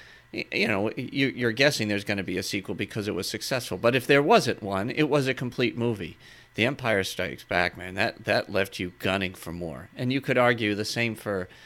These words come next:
The Wrath of Khan in the sense that it was a complete movie and it ended, they throw the thing there with, you know, Spock's soft landing and all that, but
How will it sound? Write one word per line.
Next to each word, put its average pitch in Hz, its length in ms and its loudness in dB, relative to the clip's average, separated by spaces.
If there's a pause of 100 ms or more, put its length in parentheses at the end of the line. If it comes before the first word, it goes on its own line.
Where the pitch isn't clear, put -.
(220)
The 104 100 0
Wrath 101 240 2
of - 120 -6
Khan 160 320 2
in 110 80 0
the 107 80 0
sense 110 320 -4
that 110 180 2
it 107 100 -2
was 120 140 -2
a 113 60 0
complete 120 440 -2
movie 107 380 -2
and 107 180 0
it 101 180 -2
ended, 101 360 0
they 107 140 0
throw 107 240 0
the 101 120 -2
thing 101 300 -4
there 95 220 0
with, 95 240 -6
you 98 100 -6
know, 85 60 -8
Spock's 101 420 -10
soft 98 340 -6
landing 107 400 2
and 92 100 -2
all 92 120 -2
that, 90 260 -4
but 110 240 -2